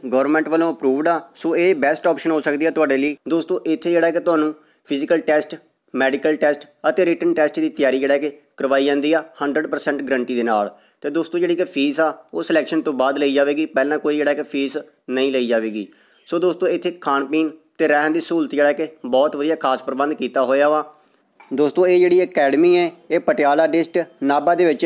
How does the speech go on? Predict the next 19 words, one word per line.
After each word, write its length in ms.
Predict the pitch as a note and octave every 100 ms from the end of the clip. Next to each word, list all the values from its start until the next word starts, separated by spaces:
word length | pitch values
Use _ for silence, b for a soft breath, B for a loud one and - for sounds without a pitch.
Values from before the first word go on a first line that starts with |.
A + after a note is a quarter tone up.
| D3+ - C#3+
ਅਵੇਲੇਬਲ 360 | C#3+ D3+ D#4+ E4
ਹੈ, 120 | D#4+ - -
ਤੁਸੀਂ 220 | E3+ E3
ਇੱਕ 220 | D3+ -
ਵਾਰ 140 | D3+
ਜ਼ਰੂਰ 260 | C#3+ C#3+ D#3
ਕੰਟੈਕਟ 440 | D#3+ D3+ C3 C3
ਕਰੋ। 300 | - A#2 A2 - _ C#3+
ਤੇ 260 | C3 B2+ B2
ਬਾਕੀ 280 | D3 -
ਜਿਹੜਾ 180 | F3 F3+
ਕਿ 100 | F3+
ਸਕਰੀਨ 400 | E3+ C#3+ D3+ D3+
ਦੇ 80 | D#3
ਉੱਤੇ 240 | D#3 E3
ਨੰਬਰ 300 | D#3 C#3+ C#3+
ਦਿੱਤੇ 240 | C#3 C3+ D3
ਹੋਏ 220 | C#3+ D#3+
ਨੇ, 140 | E3+